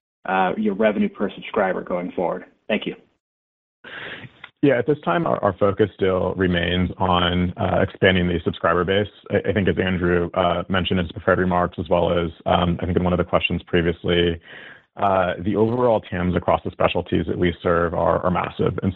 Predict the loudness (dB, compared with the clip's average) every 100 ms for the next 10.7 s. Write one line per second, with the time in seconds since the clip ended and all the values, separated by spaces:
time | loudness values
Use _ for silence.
0 | 0 0 0 0 0 2 2 -2 -2 2
1 | 2 2 0 0 2 0 2 0 0 -2
2 | -4 -12 -20 _ -4 -4 2 2 4 2
3 | 0 -2 2 4 4 2 0 0 0 2
4 | 0 -2 0 0 0 -2 0 0 0 0
5 | 2 2 2 0 -2 -4 -2 2 2 2
6 | -2 -8 -2 2 4 2 0 0 0 -2
7 | 2 2 2 0 -2 -4 0 2 0 -2
8 | -2 -2 0 0 -2 -6 -18 -20 -20 _
9 | -4 -2 0 0 2 0 2 0 0 0
10 | 2 0 2 0 0 0 0